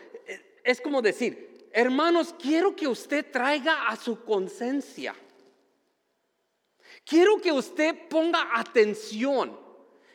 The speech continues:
Quiero que usted me dé su atención sin distracción. Quiero que usted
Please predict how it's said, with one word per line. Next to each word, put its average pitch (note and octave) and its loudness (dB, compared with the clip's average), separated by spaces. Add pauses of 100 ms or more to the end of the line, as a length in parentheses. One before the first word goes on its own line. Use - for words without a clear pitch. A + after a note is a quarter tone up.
(100)
Quiero F#4+ 6
que F4+ -2
usted D#4 2
me D4+ 4
dé D4 4
su D4+ -2
atención C4 0 (260)
sin C4 0
distracción. A#3 -4 (1300)
Quiero G4+ 6
que D#4+ -4
usted E4 0